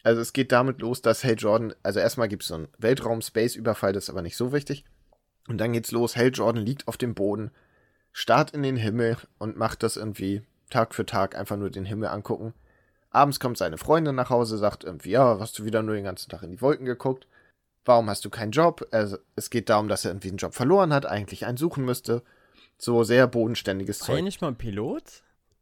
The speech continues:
Speaker 1: Ja, war er. Das wird auch noch gesagt, dass er Testpilot war und dann war er irgendwie wohl Vertreter oder so, aber den Job konnte er nicht halten,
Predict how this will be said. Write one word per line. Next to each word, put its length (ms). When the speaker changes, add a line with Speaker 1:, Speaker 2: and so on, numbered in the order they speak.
Speaker 1:
Ja, 240
war 200
er. 60
Das 180
wird 120
auch 120
noch 140
gesagt, 320
dass 120
er 80
Testpilot 640
war 80
und 120
dann 160
war 120
er 100
irgendwie 280
wohl 120
Vertreter 580
oder 180
so, 200
aber 160
den 140
Job 200
konnte 220
er 40
nicht 180
halten, 400